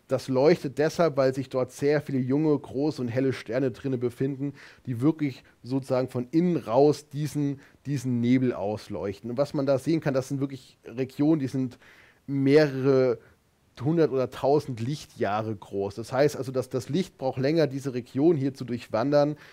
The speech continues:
als wir auf diesem Planeten überhaupt leben, um mal so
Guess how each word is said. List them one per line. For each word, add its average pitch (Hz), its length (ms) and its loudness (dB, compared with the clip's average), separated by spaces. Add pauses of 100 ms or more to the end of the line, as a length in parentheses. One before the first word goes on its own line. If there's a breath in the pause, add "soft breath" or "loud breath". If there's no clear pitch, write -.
(160 loud breath)
als 123 340 -6
wir 135 240 4
auf 123 160 -4
diesem 123 260 -6
Planeten 113 460 -2
überhaupt 104 400 -4
leben, 101 320 -4 (240 loud breath)
um 113 60 -6
mal 110 80 -2
so 113 220 -6